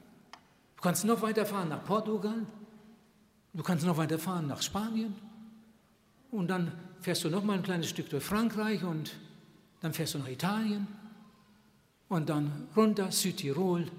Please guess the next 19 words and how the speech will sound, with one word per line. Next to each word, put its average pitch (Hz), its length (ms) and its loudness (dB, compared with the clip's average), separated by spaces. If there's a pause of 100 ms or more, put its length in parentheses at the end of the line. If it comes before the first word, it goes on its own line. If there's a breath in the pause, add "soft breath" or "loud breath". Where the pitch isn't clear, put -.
(1040)
dann 156 260 0 (220)
nach - 260 -10 (140)
Österreich. 180 680 2 (1600)
Und 175 80 -2
nach 185 100 -2
einem 175 100 0
halben 170 200 0
Jahr 160 120 0
kommst 143 280 -4
du 131 100 -4
wieder 127 180 -8
nach 123 240 -8
Hause. 92 180 -6 (1400)
Und 147 100 -4
hast 160 200 -2
in 147 80 -4
diesen, 139 320 -6 (500)
dieser 139 240 -4
Zeit 196 520 0